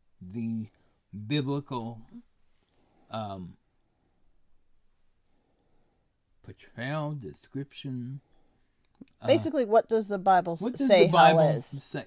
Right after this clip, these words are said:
Speaker 1: depiction of hell?
Speaker 2: Right.
Speaker 1: N-, not going on tradition.
Speaker 2: Or emotion.
Speaker 1: Or emotion. Or even philosophy.
Speaker 2: Right.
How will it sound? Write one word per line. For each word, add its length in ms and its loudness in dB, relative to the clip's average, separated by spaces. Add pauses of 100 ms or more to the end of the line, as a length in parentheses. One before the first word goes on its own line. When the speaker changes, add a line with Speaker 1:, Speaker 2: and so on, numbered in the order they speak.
Speaker 1:
depiction 560 -8 (420)
of 240 0
hell? 340 -2 (840)
Speaker 2:
Right. 220 -8 (280)
Speaker 1:
N-, 280 -8 (120)
not 720 0
going 420 -4
on 520 -6 (1120)
tradition. 840 -6 (160)
Speaker 2:
Or 180 0
emotion. 680 -4
Speaker 1:
Or 60 -2
emotion. 920 -8 (220)
Or 680 -6 (480)
even 380 -6
philosophy. 1160 -12 (480)
Speaker 2:
Right. 200 -14